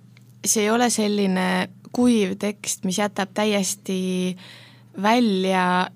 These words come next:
selle, kus tänapäeva noor tegelikult elab. Et, äh, me elame ühiskonnas, kus, äh, seks ja lind tulevad televisioonist ja me elame ühiskonnas, kus koolides üle maailma toimuvad, äh, koolivägivallaaktid ja, ja kõik selline,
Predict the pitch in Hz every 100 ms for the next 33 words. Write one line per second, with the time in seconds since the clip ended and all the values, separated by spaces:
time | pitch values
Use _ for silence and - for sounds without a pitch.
0 | - - 214 202 185 180 185 214 202 185
1 | 185 202 202 196 196 185 196 185 214 190
2 | 196 - - - - - 190 185 - -
3 | 196 190 214 233 214 196 196 196 214 214
4 | - 202 202 202 202 185 - - 196 196
5 | 196 214 202 220 202 208 202 190 190 185
6 | 202 190 190 214 214 202 - 196 202 208
7 | 214 220 - 202 196 190 185 - 208 196
8 | 190 190 - 202 202 202 208 202 190 185
9 | 196 196 190 190 190 - 196 208 208 196
10 | 202 196 190 190 208 - 185 180 190 190
11 | 190 208 - 214 202 190